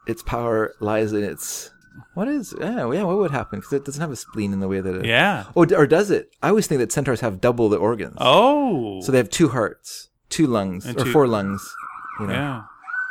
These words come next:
Speaker 1: Yep.
Speaker 2: There they go.
Speaker 1: Thanks for, thanks for
Speaker 2: And,
Speaker 1: con-,
Speaker 2: and of
Speaker 1: contributing.
Speaker 2: course, two, two buttholes.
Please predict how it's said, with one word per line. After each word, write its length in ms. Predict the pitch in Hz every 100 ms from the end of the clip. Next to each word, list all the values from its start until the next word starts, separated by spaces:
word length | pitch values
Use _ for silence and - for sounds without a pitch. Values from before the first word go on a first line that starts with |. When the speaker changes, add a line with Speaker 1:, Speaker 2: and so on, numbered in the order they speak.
| 1077 1077 1077 1077 1077 1077 1077 1077 - - - 1077 1077 - -
Speaker 1:
Yep. 100 | 1077 1077 - - - - - -
Speaker 2:
There 120 | 131 123
they 100 | 147
go. 200 | 170 143 -
Speaker 1:
Thanks 180 | 110
for, 220 | - 123 117
thanks 220 | 147 -
for 60 |
Speaker 2:
And, 180 | 147 143
Speaker 1:
con-, 100 | 190
Speaker 2:
and 140 | 151 139
of 40 |
Speaker 1:
contributing. 360 | 151 - 135 117
Speaker 2:
course, 40 | - _ -
two, 240 | 131 120 -
two 120 | 135
buttholes. 420 | 113 107 101 -